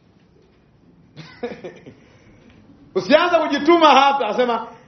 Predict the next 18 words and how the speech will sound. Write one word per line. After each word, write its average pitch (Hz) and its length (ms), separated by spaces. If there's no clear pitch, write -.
"Ya, 285 380
kwanza 330 300
nashangaa 285 300
tumefikiwaje." 226 760
Yesu 349 260
alisema 349 420
msiende. 349 920
Hii 339 160
ilikuwa 311 360
ni 254 100
kuwapa, 240 440
kwa - 440
sababu 285 220
alipoenda, 220 760
alikuja 220 280
akawatuma 196 380
tena 175 200
baadaye. 123 400